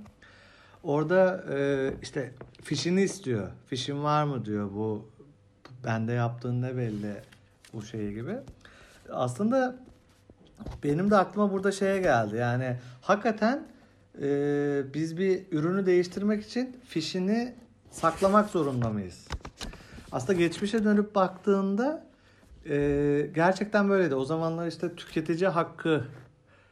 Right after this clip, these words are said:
<laughs> diye bir mefhum olmadığı için bizde.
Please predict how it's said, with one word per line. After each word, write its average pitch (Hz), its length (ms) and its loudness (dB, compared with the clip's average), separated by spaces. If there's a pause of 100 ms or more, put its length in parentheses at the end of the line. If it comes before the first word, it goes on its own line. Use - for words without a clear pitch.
(280)
<laughs> - 960 -4
diye 156 280 4
bir 165 240 0
mefhum 147 380 0
olmadığı 170 720 0
için 143 300 -6
bizde. 247 340 -6